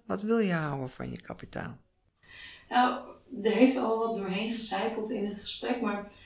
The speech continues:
Speaker 2: ik ben ook nieuwsgierig, eh, in hoeverre je jouw eigen ervaringen met jouw man of met jouw kinderen of met je ouders ook in therapiegesprekken gebruikt.
Speaker 1: Hartstikke. En dat heb ik heel erg ontdekt ook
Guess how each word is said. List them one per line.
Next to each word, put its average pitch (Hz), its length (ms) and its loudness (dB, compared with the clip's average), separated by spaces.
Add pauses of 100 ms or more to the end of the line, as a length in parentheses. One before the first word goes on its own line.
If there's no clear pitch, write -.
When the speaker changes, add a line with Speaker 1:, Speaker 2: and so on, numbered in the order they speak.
(260)
Speaker 2:
ik 202 160 -4
ben 214 180 0
ook 208 80 0
nieuwsgierig, 220 760 -4
eh, 196 300 -8
in 196 180 -4
hoeverre 208 480 0
je 190 200 -2
jouw 180 480 0
eigen 214 320 2
ervaringen 185 580 2
met 175 500 -2
jouw 175 280 -4
man 190 420 2
of - 140 -12
met 170 160 -6
jouw 170 160 -6
kinderen 196 380 -4
of - 80 -10
met 175 160 -2
je - 120 -6
ouders 196 460 0 (220)
ook 214 220 4
in 196 280 -4
therapiegesprekken 196 880 -2
gebruikt. 165 480 -12
Speaker 1:
Hartstikke. - 720 -6 (460)
En 165 240 0
dat 165 300 -4 (160)
heb 170 380 -2
ik 165 120 0
heel 214 500 6
erg - 460 -2 (640)
ontdekt 170 640 0
ook 156 400 -6